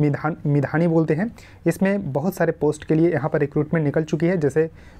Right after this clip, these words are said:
मैनेजमेंट ट्रेनी मैनेजर का पोस्ट। तो आपको ध्यान से देखना है, आपको सारी जानकारी मिल जाएगी। तो देखिए, सबसे पहला मैनेजमेंट ट्रेनी की बात करते हैं, जिसमें बाईस, बाईस पोस्ट हैं और यहाँ पर आपको मेटलर्जी का ए है,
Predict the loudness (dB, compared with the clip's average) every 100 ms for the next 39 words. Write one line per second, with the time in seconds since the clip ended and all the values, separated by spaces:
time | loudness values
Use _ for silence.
0 | -2 2 2 0 -2 0 2 2 2 2
1 | 0 0 -2 0 0 0 -2 -4 -8 -20
2 | -6 -2 -2 0 -2 0 -2 0 0 0
3 | 0 -2 0 -2 -2 -2 -2 0 0 0
4 | 0 0 0 2 4 4 0 -4 -14 -20
5 | 0 0 2 0 0 0 0 2 0 0
6 | 0 0 -2 0 0 0 0 0 -2 -4
7 | -2 -2 -2 -6 -16 -20 -8 -2 -2 0
8 | -2 0 0 0 -4 -8 -10 -20 -20 -12
9 | -6 0 2 0 2 0 0 -2 -4 -6
10 | -18 -20 -8 2 2 2 0 0 0 0
11 | -4 -2 0 2 2 0 0 0 2 2
12 | 0